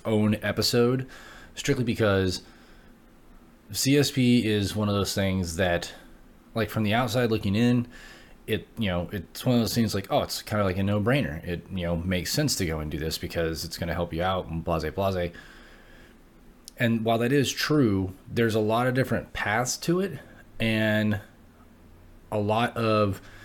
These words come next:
information out there that maybe isn't, like, readily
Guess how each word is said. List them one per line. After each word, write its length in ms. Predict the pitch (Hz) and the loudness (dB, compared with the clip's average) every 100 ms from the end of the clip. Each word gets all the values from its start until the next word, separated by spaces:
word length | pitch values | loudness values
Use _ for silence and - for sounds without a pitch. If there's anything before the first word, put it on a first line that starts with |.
| - - - | -20 -10 -2
information 500 | 123 110 107 107 113 | 0 2 2 2 2
out 160 | 101 | 2
there 160 | 101 101 | 2 2
that 240 | 95 95 | 2 -2
maybe 560 | 98 98 107 113 127 127 117 | -2 0 2 4 4 2 0
isn't, 340 | 101 113 - - - - - - - - - - - - - 117 | 0 0 -2 -12 -20 -20 -20 -20 -20 -20 -20 -20 -20 -20 -18 -8
like, 200 | 107 - | -6 -6
readily 800 | 98 98 123 127 120 117 104 | -6 0 2 4 4 4 2